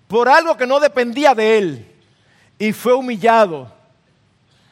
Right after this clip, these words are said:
Pero nosotros tenemos en la Escritura una gloriosa historia,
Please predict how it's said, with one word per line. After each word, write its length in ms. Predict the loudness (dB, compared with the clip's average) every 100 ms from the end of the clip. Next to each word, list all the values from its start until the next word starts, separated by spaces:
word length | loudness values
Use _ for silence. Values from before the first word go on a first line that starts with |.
| _ _ _ _
Pero 200 | -6 -6
nosotros 440 | -6 -8 -8 -10
tenemos 440 | -8 -8 -8 -8
en 100 | -8
la 60 | -10
Escritura 420 | -10 -12 -10 -8
una 160 | -8 -8
gloriosa 500 | -8 -10 -10 -10 -10
historia, 560 | -12 -12 -10 -8 -12